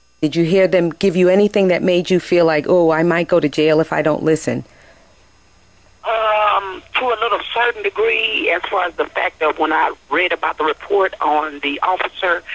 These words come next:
Speaker 2: that had, my son had told him about, that he was getting molested.
Speaker 1: Yes.
Speaker 2: Uh, she said that they wanted to put me in jail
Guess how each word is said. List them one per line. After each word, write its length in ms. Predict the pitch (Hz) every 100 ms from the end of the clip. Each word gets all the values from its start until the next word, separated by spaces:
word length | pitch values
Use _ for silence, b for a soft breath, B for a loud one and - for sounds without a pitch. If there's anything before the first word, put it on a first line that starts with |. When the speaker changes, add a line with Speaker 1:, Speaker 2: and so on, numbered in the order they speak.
| B B -
Speaker 2:
that 140 | 151
had, 280 | - 165 156 -
my 160 | 147 160
son 180 | 170 165
had 200 | 165 -
told 280 | - 185 185
him 100 | 175
about, 400 | - 185 180 - _ _
that 140 | 143 143
he 160 | 156
was 140 | 170 151
getting 260 | 185 165 151
molested. 640 | 143 165 196 - 208 - - b _ - _
Speaker 1:
Yes. 340 | 175 160 151 -
Speaker 2:
Uh, 240 | 147 147
she 240 | 139 - 214
said 100 | 202
that 80 | 180
they 140 | 170 185
wanted 260 | 180 165
to 60 | 156
put 280 | - 202 165
me 200 | 175 160
in 100 | 151
jail 480 | - 170 151 139